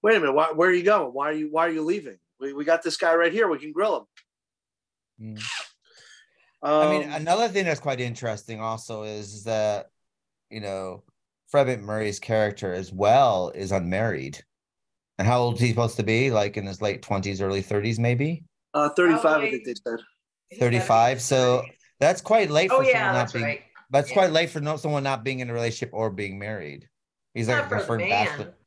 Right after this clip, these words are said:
Speaker 2: Well, he's a confirmed, uh, thirty-five in nineteen forty-four.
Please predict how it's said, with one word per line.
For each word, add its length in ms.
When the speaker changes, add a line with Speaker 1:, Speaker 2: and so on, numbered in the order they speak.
Speaker 2:
Well, 220
he's 100
a 40
confirmed, 360
uh, 80
thirty-five 680
in 80
nineteen 340
forty-four. 1000